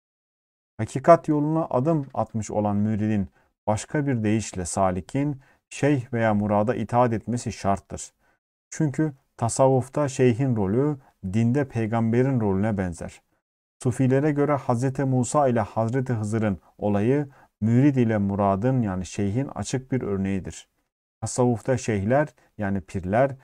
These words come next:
görevleri ve dereceleri itibarıyla hırka piri, sohbet piri,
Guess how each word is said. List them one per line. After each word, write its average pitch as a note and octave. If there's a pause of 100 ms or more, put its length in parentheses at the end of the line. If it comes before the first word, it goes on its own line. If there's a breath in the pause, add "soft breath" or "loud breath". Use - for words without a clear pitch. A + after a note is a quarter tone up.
(340 soft breath)
görevleri C3
ve C3+
dereceleri B2
itibarıyla G#2+
hırka G#2+
piri, A#2 (340 soft breath)
sohbet A#2
piri, C3